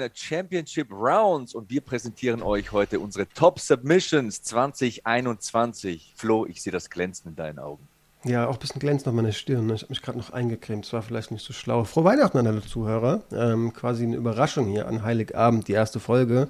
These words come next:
Speaker 2: Wir dachten, in unserem Trailer hieß es zwar, zwanzig zweiundzwanzig startet der Kanal, aber wir verlängern euren Adventskalender, den ihr hoffentlich alle noch habt. So viel Kind muss bleiben. Ähm, und ihr bekommt bis ins Neujahr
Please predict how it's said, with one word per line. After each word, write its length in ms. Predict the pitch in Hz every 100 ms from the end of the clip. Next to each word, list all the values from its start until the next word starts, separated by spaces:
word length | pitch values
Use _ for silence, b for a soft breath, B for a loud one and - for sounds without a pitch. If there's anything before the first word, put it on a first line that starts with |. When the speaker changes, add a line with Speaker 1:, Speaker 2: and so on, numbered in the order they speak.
| B B B B B
Speaker 2:
Wir 120 | 120
dachten, 560 | 117 139 - 143 135 135 B B B
in 100 | 107
unserem 220 | 107 107
Trailer 360 | - 123 131 123
hieß 240 | 120 117
es 100 | 117
zwar, 240 | - 113
zwanzig 420 | 110 113 107 104 -
zweiundzwanzig 540 | 110 110 107 104 101
startet 300 | - 101 101
der 80 | 101
Kanal, 380 | 104 104 107 107
aber 200 | 107 104
wir 120 | 107
verlängern 460 | 120 123 143 143
euren 240 | 127 123 117
Adventskalender, 760 | 110 113 117 - 110 104 104
den 120 | 104
ihr 100 | 104
hoffentlich 360 | 110 123 113 -
alle 200 | 120 127
noch 220 | 117 110
habt. 280 | 117 123 -
So 100 | 120
viel 120 | 113
Kind 280 | - 113 -
muss 160 | 110 -
bleiben. 500 | 101 117 120 127 131 B B B -
Ähm, 560 | 87 107 107 104 104 107
und 300 | - 101 98
ihr 80 | 98
bekommt 480 | 101 - 104 101 -
bis 160 | 107
ins 300 | - 110 -
Neujahr 500 | 110 135 156 156 165